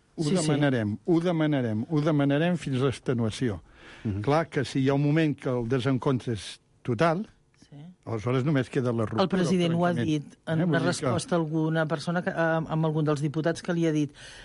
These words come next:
Speaker 2: «Si realment vostè em diu que vagi a bu-», em sembla que eren el de, el Rebell de Catalunya Sí que es Pot,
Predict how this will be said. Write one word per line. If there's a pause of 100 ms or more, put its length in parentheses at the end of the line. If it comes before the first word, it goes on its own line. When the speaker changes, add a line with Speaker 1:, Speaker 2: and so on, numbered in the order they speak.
(140)
Speaker 2:
«Si
realment
vostè
em
diu
que
vagi
a
bu-»,
em
sembla
que
eren
el
de,
el
Rebell
de
Catalunya
Sí
que
es
Pot,